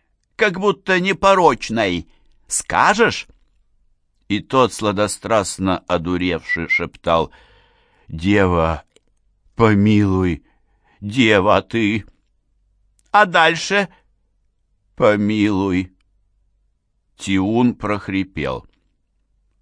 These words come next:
"О, сука! Мало того, что колдовскими зельями опаиваешь и клады укрываешь,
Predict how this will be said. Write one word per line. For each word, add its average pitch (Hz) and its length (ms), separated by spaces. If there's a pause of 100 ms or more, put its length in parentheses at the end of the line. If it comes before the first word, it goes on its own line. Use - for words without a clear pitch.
"О, 64 380
сука! 50 1040 (960)
Мало 67 640
того, 73 360
что 69 300
колдовскими 71 840
зельями 76 640
опаиваешь 69 1120
и 71 80
клады 73 560
укрываешь, 73 960